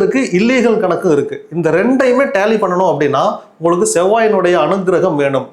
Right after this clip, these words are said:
அப்ப குரு, புதன், செவ்வாய், சூரியன் இந்த இணைவு உங்க ஜாதகத்துல இருந்தால் நீங்க ஆடிட்டர் ஆகலாம்.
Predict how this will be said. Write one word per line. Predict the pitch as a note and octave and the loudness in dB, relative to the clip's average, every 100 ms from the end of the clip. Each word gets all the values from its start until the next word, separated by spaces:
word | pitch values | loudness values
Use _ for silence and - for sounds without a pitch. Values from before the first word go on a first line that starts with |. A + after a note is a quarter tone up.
| B2+ D3+ | -6 -6
அப்ப | - C3+ E3 - - _ C#3+ | -2 -2 -2 -4 -14 _ -4
குரு, | D#3+ G#3 B3 C#4 - C#3 | 0 2 2 -2 -4 0
புதன், | F3+ G#3+ A#3 - | 2 2 0 0
செவ்வாய், | E3+ F3 F#3+ G3+ | -2 0 0 0
சூரியன் | F3+ F3 F3 F3 - D#3 | 0 2 2 0 -4 -4
இந்த | E3+ D#3+ C#3+ D3+ | -2 0 0 0
இணைவு | G#3 A3 A#3 | 2 2 2
உங்க | G3+ E3 C3+ | 0 0 0
ஜாதகத்துல | D#3+ F3 F3 F3 E3+ C#3 C3 | 0 0 -2 -2 -2 -2 -2
இருந்தால் | C#3+ D3+ D3 E3+ - - _ _ - | -2 0 0 0 -2 -10 _ _ -4
நீங்க | D#3+ D#3 F#3+ A3 - - C#3+ | -2 0 -2 -2 -10 -4 0
ஆடிட்டர் | E3 E3 F3 E3 - B2+ | 0 -2 -2 -2 0 0
ஆகலாம். | C#3 C3 B2+ | 0 0 0